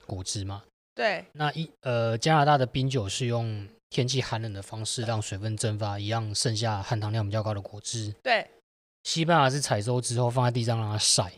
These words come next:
Speaker 2: 哦，所以有点像是变成葡萄干的概念。
Speaker 1: 对。那如果说，呃，有机会让大家看那个影片的话，它这种葡萄榨汁就是你怕把很多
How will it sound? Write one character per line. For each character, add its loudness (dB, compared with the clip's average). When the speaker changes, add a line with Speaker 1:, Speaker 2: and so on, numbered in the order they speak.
Speaker 2:
哦， 2
所 2
以 4
有 6
点 2
像 0
是 -2
变 0
成 -2
葡 -4
萄 0
干 -4
的 -4
概 -6
念。 -12
Speaker 1:
对。 0
那 6
如 4
果 4
说， 4
呃， 0
有 -2
机 -2
会 4
让 4
大 4
家 6
看 0
那 0
个 -2
影 -8
片 -6
的 -8
话， -4
它 0
这 0
种 2
葡 -4
萄 0
榨 2
汁 -4
就 -4
是 -4
你 -4
怕 -2
把 0
很 -4
多 -10